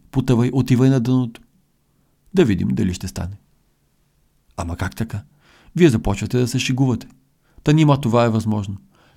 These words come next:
Това противоречи на законите на природата. Камъните са по-тежки от водата.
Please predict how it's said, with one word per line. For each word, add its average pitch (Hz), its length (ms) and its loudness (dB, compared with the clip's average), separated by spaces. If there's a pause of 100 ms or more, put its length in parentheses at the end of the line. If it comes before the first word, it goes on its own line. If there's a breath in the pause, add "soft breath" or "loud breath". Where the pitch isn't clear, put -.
Това 143 240 4
противоречи 117 580 -4
на 101 160 0
законите 95 500 -4
на 104 100 -4
природата. 139 540 0 (840)
Камъните 87 420 -4
са 117 140 -4
по-тежки 135 460 0
от 117 80 -2
водата. 110 300 -6